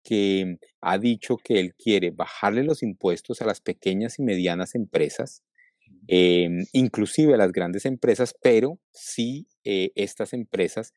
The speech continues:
Speaker 1: se comprometen a que sus socios, eh, paguen más impuestos como personas naturales. Entonces,
Speaker 2: Claro.
Speaker 1: eso se puede ver como positivo. Vamos a ver qué sale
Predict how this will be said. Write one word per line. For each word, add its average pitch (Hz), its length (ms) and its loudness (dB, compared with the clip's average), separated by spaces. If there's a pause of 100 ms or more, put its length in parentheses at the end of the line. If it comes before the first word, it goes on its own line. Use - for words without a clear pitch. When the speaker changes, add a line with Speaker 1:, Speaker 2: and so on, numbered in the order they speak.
Speaker 1:
se - 160 -4
comprometen 92 680 -2
a 104 80 -4
que - 160 -6
sus - 260 -12
socios, 110 520 2 (520)
eh, 90 480 4 (420)
paguen 90 360 0
más 92 180 -10
impuestos 95 420 -8
como 95 200 -8
personas 82 420 -8
naturales. - 600 -10 (300)
Entonces, 98 460 0
Speaker 2:
Claro. 135 100 2
Speaker 1:
eso 147 140 -2
se 147 120 4
puede 101 280 2
ver 117 220 0
como 127 260 0
positivo. 127 580 0
Vamos 92 440 -6
a 107 80 0
ver 82 160 -2
qué 98 120 -8
sale 92 400 -4